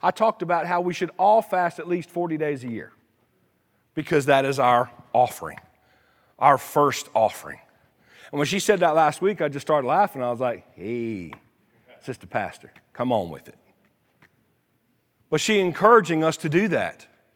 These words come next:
Some of these things only come by prayer and fasting. You know what today is? Today is twenty-four twenty-four. Two four two four. That's what today is.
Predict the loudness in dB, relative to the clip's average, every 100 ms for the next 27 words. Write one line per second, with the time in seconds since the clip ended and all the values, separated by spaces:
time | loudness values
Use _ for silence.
0 | _ _ _ _ _ _ _ 0 2 4
1 | 2 0 2 2 2 2 0 0 2 2
2 | 2 -2 -2 -2 0 -2 -8 -6 -6 -6
3 | -12 -20 -20 _ _ _ _ _ _ -20
4 | -4 0 0 4 6 6 8 6 4 -2
5 | 2 2 2 0 -2 2 2 2 2 0
6 | 0 -4 -6 -12 _ _ _ _ _ _
7 | _ _ _ _ _ _ _ _ _ _
8 | _ _ _ _ _ _ _ -4 -4 -2
9 | 2 2 2 -4 _ _ _ _ -6 -6
10 | -6 -12 -16 _ _ _ _ _ _ _
11 | _ _ _ _ _ _ _ _ 0 0
12 | -6 -8 -8 -10 -16 -20